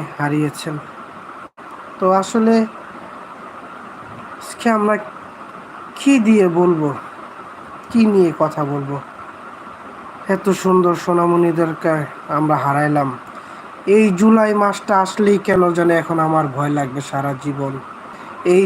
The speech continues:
জুলাই মাসে আমি আমার গত বছর কত ভাইকে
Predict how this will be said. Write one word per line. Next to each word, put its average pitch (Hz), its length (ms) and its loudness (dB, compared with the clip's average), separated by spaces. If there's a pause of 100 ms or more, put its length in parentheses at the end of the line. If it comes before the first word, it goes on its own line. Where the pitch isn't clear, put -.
জুলাই 190 400 6
মাসে 185 280 4 (840)
আমি 185 160 6 (120)
আমার 185 220 6 (420)
গত 175 140 2 (140)
বছর 175 240 2 (240)
কত 190 140 0 (180)
ভাইকে 160 320 0